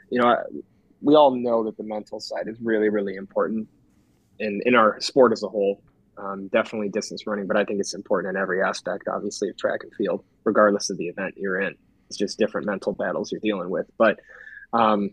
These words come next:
<clears throat> I think working on that side and acknowledging, like I said, I've always ign-, known the importance, but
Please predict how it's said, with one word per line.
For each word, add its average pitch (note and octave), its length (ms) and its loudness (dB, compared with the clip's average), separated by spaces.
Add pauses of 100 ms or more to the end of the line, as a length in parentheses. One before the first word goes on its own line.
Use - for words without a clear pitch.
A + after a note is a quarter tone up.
(600)
<clears throat> - 640 -18
I B2+ 100 4
think C#3+ 320 2
working B2 380 6
on A2+ 160 2
that A2 240 2
side A2+ 300 2
and G#2+ 100 -2
acknowledging, G#2 800 -2 (520)
like G#2+ 100 0
I A2 40 0
said, G#2 160 0
I've A2+ 60 4
always C3+ 220 8
ign-, A2+ 240 -2
known A#2 400 0
the G#2 120 2
importance, G#2+ 640 -2
but A2+ 240 2